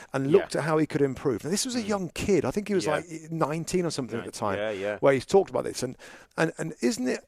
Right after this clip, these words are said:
Speaker 1: amazing how different people have different m-, attitudes? I bet Raheem
Speaker 2: Absolutely.
Speaker 1: Sterling, Rob, and he's had brilliant periods. He's had some rough periods where
Speaker 2: Yeah,
Speaker 1: he's been, he's been the
Speaker 2: difficult
Speaker 1: focus
Speaker 2: times,
Speaker 1: of,
Speaker 2: yeah.
Speaker 1: of, of
Speaker 2: Pub-, public
Speaker 1: criticism and what does he
Speaker 2: attention,
Speaker 1: do, and his
Speaker 2: criticism,
Speaker 1: finishing's
Speaker 2: absolutely.
Speaker 1: awful, and he can't kick the ball
Speaker 2: For leaving
Speaker 1: properly.
Speaker 2: Liverpool, got a lot of stick
Speaker 1: Right.
Speaker 2: about being greedy, et cetera,
Speaker 1: Right.
Speaker 2: et cetera.
Speaker 1: He's had, so he's had the highs and the lows.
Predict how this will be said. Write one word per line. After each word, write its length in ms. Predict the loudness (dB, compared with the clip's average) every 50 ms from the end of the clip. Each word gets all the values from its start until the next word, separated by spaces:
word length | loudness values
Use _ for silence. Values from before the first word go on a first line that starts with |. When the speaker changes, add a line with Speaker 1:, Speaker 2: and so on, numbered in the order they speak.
| _ _
Speaker 1:
amazing 520 | -6 -4 0 0 2 2 0 0 -2 -4 -4
how 240 | -4 -4 -4 -6 -4 -2
different 400 | -2 -2 -2 0 -2 -2 -2 0
people 240 | 0 -2 -2 0 -2
have 180 | -4 -4 -2 _
different 380 | 0 0 2 0 -4 -4 -4 -6 -10
m-, 140 | -10 -10 -4 -4
attitudes? 520 | -4 -2 -2 -4 -6 -4 -6 -6 -8 -4 -2 -2
I 100 | -2 0
bet 260 | 2 0 0 2 4
Raheem 220 | 6 6 6 4 2
Speaker 2:
Absolutely. 340 | -2 -2 0 0 0 0 -2
Speaker 1:
Sterling, 60 | -4
Rob, 160 | -6 -6 -8 -8 -12 -14 -6
and 140 | 0 2 2
he's 140 | 2 2 2
had 260 | -2 -4 -4 -6 -4 0
brilliant 320 | 2 4 6 4 4 4
periods. 380 | 2 2 2 2 2 0 -4 -12 -16 -12 -2
He's 200 | 0 0 6 6
had 140 | 6 6 6
some 240 | 2 0 0 -2 -4
rough 380 | 0 4 6 6 6 4 -2
periods 460 | -4 -2 -2 0 0 0 -2 -2 0
where 100 | 4 4
Speaker 2:
Yeah, 180 | 6 6 6 4
Speaker 1:
he's 100 | 2 0 0
been, 120 | 0 0
he's 100 | 0 0
been 140 | 0 0 0
the 60 | 0 -2
Speaker 2:
difficult 240 | 2 4 6 6
Speaker 1:
focus 240 | 6 6 4 4 4
Speaker 2:
times, 20 | 2
Speaker 1:
of, 100 | 0 0
Speaker 2:
yeah. 360 | 0 -2 0 0 0 -2 2 2
Speaker 1:
of, 160 | 2 2 2
of 180 | -2 -6 -4
Speaker 2:
Pub-, 120 | -2 0 2
public 120 | 2 2 2
Speaker 1:
criticism 540 | 2 4 4 6 4 6 4 4 2 4 4
and 180 | 4 4 6 8
what 140 | 8 8 8
does 140 | 6 4
he 80 | 2 0
Speaker 2:
attention, 180 | 2 4 6 8
Speaker 1:
do, 180 | 8 8 8
and 80 | 6 6
his 160 | 2 -2 -4
Speaker 2:
criticism, 180 | -8 -2 4 6
Speaker 1:
finishing's 340 | 6 6 6 4 2 2 6
Speaker 2:
absolutely. 220 | 8 10 10 10 10
Speaker 1:
awful, 280 | 8 6 4 4 6 6
and 80 | 4
he 40 | 2
can't 300 | -2 -2 -2 -2 -2 -4
kick 140 | -6 -6 -6
the 80 | -2
ball 160 | 2 4 4 4 6
Speaker 2:
For 120 | 4 2
leaving 220 | 2 2 0 0 0
Speaker 1:
properly. 60 | 2
Speaker 2:
Liverpool, 600 | 2 2 2 0 -2 -2 -2 -2 0 0 0 0
got 140 | 0 -2 -2
a 20 |
lot 160 | 0 -2 -2 -2
of 40 | 0
stick 120 | 2 2
Speaker 1:
Right. 160 | 2 2 2
Speaker 2:
about 200 | 0 -4 -4 -4
being 180 | -4 -6 -6 -8
greedy, 640 | -8 -6 -4 -4 -4 -4 -4 -4 -4 -4 -2 -4 -4
et 80 | -4 0
cetera, 160 | 2 4 4
Speaker 1:
Right. 100 | 4 2
Speaker 2:
et 60 | 2 -2
cetera. 340 | -6 -8 -8 -8 -4 -2
Speaker 1:
He's 140 | 0 2 2 2
had, 120 | 0 0
so 180 | 0 0 2 2
he's 80 | 4 4
had 140 | 2 0 0
the 120 | -2 -4 -4
highs 420 | 0 0 2 4 4 2 2 0
and 160 | -4 -2 2 4
the 60 | 4
lows. 420 | 4 4 4 2 0 -2 -6 -8